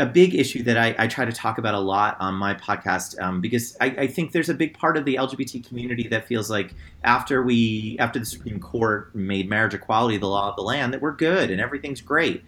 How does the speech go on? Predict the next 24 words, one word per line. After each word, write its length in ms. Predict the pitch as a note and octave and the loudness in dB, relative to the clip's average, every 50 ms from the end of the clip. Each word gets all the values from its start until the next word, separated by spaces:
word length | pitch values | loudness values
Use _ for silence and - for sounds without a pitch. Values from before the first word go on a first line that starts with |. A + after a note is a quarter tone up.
| - - - _ _ - | -20 -20 -20 _ _ -10
Well, 100 | - C#3 | -4 0
no, 240 | D3 E3 F#3+ E3+ G#2+ | 2 4 4 4 4
one 160 | F#2+ A2 C#3 D#3+ | 2 2 0 0
of 60 | E3 | 0
the 40 | F#3+ | 0
biggest 340 | F3 F#3+ G3 A3 B3 A#3+ - | 2 2 2 2 2 -2 -4
issues 300 | G#3 - - F#3 F3 D#3 | -8 -8 -8 -8 -4 0
out 200 | B2+ C#3+ D#3 - | 0 0 0 2
there 180 | C#3+ B2 A2+ G#2+ | 2 2 2 2
that 240 | A2+ G#2+ - - - | 2 0 -2 -2 -6
still 260 | - - - E3 F#3 | -12 -6 -4 -2 0
needs 180 | F#3+ F#3+ F3+ F3+ | 0 0 0 -2
to 60 | - | -4
be 80 | C3+ B2+ | -6 -8
talked 340 | A#2+ - - D#3 E3+ - - | -8 -4 -4 -4 -4 -4 -2
about 200 | B2 A2 G#2+ - | -2 -2 -2 -2
tons 280 | - - C#3+ C#3+ C#3 B2+ | -6 -6 -6 -4 -4 -2
and 140 | A2+ A2+ - | -4 -4 -4
tons 380 | - D#3 D#3 C3 A2+ - - - | -4 -4 -2 -2 -2 -4 -4 -2
is 180 | B2+ A2+ A2+ A#2 | -2 -2 0 0
reparative 580 | A#2+ A#2+ A#2 - A#2+ A2+ G#2+ A2 G#2+ G2+ - - | -2 -2 -2 0 2 4 4 4 2 0 -2 -2
therapy, 440 | A#2+ A2 G#2+ G#2 F#2+ - F#2+ D2+ - | 0 2 2 2 2 0 -4 -6 -6
conversion 600 | - - G2 F2 - G2 F#2+ F2+ F2+ F#2+ F#2 F2+ | -10 -16 -14 -8 -4 -2 -2 -2 -2 -4 -4 -4
therapy. 520 | F2+ B2 C3+ B2+ A#2 A#2 - D#2+ B1 - | -2 0 0 2 0 0 -2 -8 -10 -10